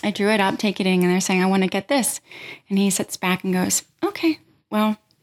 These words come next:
that's not really gonna work as a tattoo. The idea is great, but that particular drawing, we can, we can fit that in a different way on your arm to make that more, you know,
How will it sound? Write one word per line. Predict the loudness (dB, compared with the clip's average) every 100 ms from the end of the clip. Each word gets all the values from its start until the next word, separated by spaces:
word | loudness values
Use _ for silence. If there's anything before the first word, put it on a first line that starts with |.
| _ _ -14 -14 -14 -4
that's | -2 -2 -2
not | -4 0
really | 0 2
gonna | 2 2
work | 0 0
as | -2 -4
a |
tattoo. | -4 -4 -4 -2 0 0 _ _ -20 -20 -4
The | 0
idea | 0 0 0
is | 0 0
great, | -2 -2 -2 _ _ _ _
but | -6
that | -4 -4
particular | -2 -2 0 0 0
drawing, | 0 0 2 2 0 -2
we | -2 -2
can, | 0 0 0 -2 -4
we | -2 0
can | 0 0
fit | -2 -4 -2
that | -2 0
in | 0
a |
different | 0 -2 -2 0
way | 2 2
on | 2 2
your | 2
arm | 2 2 0 _ -20 -20 -4
to | 0
make | 0 0
that | 0 2
more, | 4 4 2 -2
you | 0
know, | 2 2